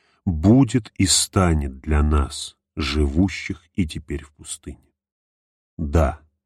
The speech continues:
земля в настоящее время — совершенная пустыня по недостатку добродетели, даже более пустыня, чем та.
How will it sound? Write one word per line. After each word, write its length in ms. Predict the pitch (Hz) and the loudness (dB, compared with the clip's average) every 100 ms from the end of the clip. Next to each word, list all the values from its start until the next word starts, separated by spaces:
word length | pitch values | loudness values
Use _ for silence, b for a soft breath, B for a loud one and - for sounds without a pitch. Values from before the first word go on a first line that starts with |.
| _ _ _ _ - | _ _ _ _ 0
земля 580 | 92 87 101 101 113 110 | 2 6 6 6 4 2
в 60 | |
настоящее 840 | 95 92 - 92 101 98 - 92 92 | 0 -2 0 2 4 2 0 2 2
время — 360 | 87 104 101 | 4 4 4
совершенная 920 | 98 - 92 90 - - 87 85 82 82 | 0 -2 0 0 0 0 0 0 -2 -2
пустыня 800 | - 80 - - 90 90 87 80 B B - | -6 -10 -10 -2 0 2 0 0 B B 4
по 80 | |
недостатку 800 | 95 90 85 80 - - 78 - | 6 6 4 2 0 -2 -4 -4
добродетели, 800 | 71 71 69 69 67 65 - 67 _ _ _ _ - | -8 -6 -4 -6 -8 -14 -18 -20 _ _ _ _ -6
даже 380 | 95 107 92 98 | 4 6 6 4
более 420 | 90 113 101 98 | 6 6 6 4
пустыня, 640 | - 95 - - 110 98 | 0 -6 -6 -2 0 2
чем 300 | 92 - 92 | 0 -2 -4
та. 360 | 85 - 78 - | -4 -8 -10 -10